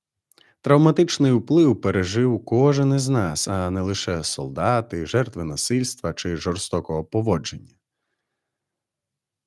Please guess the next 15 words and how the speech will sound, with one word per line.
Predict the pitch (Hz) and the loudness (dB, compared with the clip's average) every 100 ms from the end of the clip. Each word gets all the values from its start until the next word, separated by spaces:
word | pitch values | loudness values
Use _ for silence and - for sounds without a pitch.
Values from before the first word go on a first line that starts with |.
| - | -2
Як | 117 139 123 | 4 4 6
джерела, | 127 123 175 165 90 | 4 6 6 6 2
так | - 87 - 87 | 0 -6 -4 -2
і | 82 82 | -2 0
наслідки | 95 107 - 98 - 95 | 0 0 0 -4 -2 -6
травми | - 107 151 127 95 | -2 2 4 4 0
є | 90 98 | 0 0
дуже | 160 160 147 143 139 - _ - | 0 2 4 4 0 -8 _ -2
різноманітними | 123 160 151 147 135 160 180 110 82 73 76 _ | 4 4 6 4 4 4 2 0 -2 -4 -10 _
і | 139 127 | -4 -2
часто | - 123 143 - | 0 0 0 -2
приховані | 113 - - 127 135 104 | -2 -2 -2 0 2 0
від | 90 78 | -2 -4
нашої | 87 - 117 113 | -4 -2 -2 -2
свідомості. | 127 131 151 98 80 - 65 | -2 2 2 2 -2 -8 -12